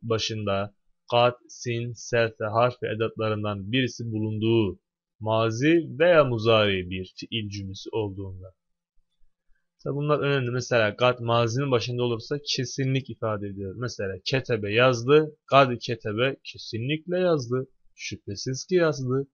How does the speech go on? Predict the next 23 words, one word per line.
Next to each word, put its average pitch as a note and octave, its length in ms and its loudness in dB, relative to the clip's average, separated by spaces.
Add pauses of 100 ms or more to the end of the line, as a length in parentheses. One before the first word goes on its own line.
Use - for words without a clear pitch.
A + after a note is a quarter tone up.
(260)
Mane G#2+ 340 -2
kuvvetlendirir. A2+ 840 -4 (680)
Ama C3+ 140 0
muzarın C3 500 4
başında A#2 360 -2
olursa F#2+ 320 -6
mesela A2+ 640 -2
yektubu A#2 1040 -2 (500)
yazıyor B2+ 500 4
demek. F#2 380 -14 (120)
Kad C#3 280 6
yektubu B2+ 640 -2 (260)
belki G#2+ 400 -4
yazıyor, A#2+ 640 0 (120)
belki G#2 300 -10
de A#2 60 0
yazmıyor. A#2 520 4
Bir A2+ 260 0 (640)
ne C3+ 180 2
var? B2+ 260 6
İhtimallik C3 640 0
söz - 320 -4
konusu. G#2 460 -10